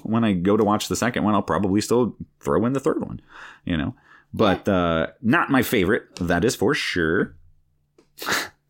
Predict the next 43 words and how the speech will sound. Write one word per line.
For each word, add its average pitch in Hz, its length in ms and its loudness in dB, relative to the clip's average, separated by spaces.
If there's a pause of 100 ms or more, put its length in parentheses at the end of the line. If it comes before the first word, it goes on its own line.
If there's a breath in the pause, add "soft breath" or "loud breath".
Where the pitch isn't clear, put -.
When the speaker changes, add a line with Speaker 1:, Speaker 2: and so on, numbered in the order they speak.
(460 loud breath)
Speaker 1:
But 160 160 4
let's 196 160 2
talk 262 160 2
about 277 200 2
the 277 80 2
discs, 240 360 0
man, 107 300 2
because 139 440 0 (520 loud breath)
obviously 196 360 2
we 143 120 4
got 139 200 2
this 117 140 0
new 139 140 0
four 139 240 2
K 73 400 -2 (100)
of 87 380 2
the 87 100 -2
first 95 320 0
one, 80 200 0
and 90 120 -2
we 87 80 0
got 92 140 0
the 90 60 0
new 113 180 4
collector's 101 600 0
edition 76 440 -2
of 78 260 -4
the 80 80 -4
sequel, - 640 -4 (220)
right? 78 280 -2 (180)
Where, 185 200 2
where, 196 340 2
where 185 400 -4
do 269 60 0
you 285 60 2
wanna 233 120 2
start? 185 260 2
What 156 80 4
do 185 40 4
you 196 40 4
wanna 208 160 -2
talk 196 200 2
about? 80 260 -2